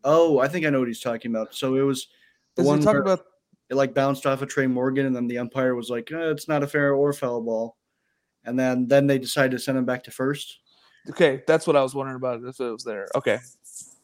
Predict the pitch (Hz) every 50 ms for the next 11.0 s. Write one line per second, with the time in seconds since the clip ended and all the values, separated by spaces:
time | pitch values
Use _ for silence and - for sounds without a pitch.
0 | _ _ _ _ _ - - 165 175 160 147 175 202 190 165 147 143 156 165 147
1 | 143 139 147 135 - 131 - 139 131 - 151 151 151 139 135 131 127 139 135 135
2 | 135 - - - - 139 131 135 135 135 135 135 127 123 127 - - - - _
3 | _ _ _ _ _ _ _ _ _ _ 127 143 175 190 180 196 202 190 180 160
4 | 147 147 139 131 147 135 139 - - 139 143 135 135 151 165 147 131 - 147 143
5 | 147 135 - 104 98 110 127 123 120 123 123 - 156 131 113 - _ _ _ _
6 | - 135 - 170 175 165 147 - - 160 160 170 165 151 - - 139 131 139 156
7 | 127 120 123 120 - _ _ - 160 202 190 151 131 117 135 135 139 143 214 233
8 | 190 - - - - - 165 160 160 - - 143 151 147 139 - 320 - - -
9 | _ _ _ _ 196 190 - - - - 165 - - - - - - - - 139
10 | 127 107 107 120 - _ _ _ _ _ _ _ _ _ _ - 127 113 101 127